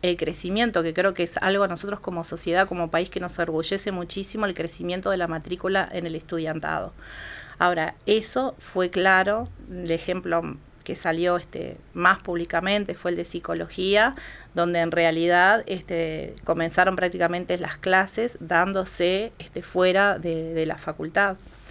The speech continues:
Ese crecimiento que tanto nos enorgullece a nosotros como sociedad no ha ido,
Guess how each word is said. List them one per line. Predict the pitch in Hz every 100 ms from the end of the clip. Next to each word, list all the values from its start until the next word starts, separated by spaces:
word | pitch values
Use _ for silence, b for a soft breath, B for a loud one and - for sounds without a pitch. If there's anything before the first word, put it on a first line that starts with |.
| B B B B B - - 190
Ese | 190 214
crecimiento | 196 185 202 226 233 170
que | 160
tanto | 185 190 190
nos | 185 190
enorgullece | 180 170 175 - 208 190
a |
nosotros | 180 190 196
como | - 180 175
sociedad | 185 185 196 196 233 196
no | 190 190 190
ha |
ido, | 202 202 202 233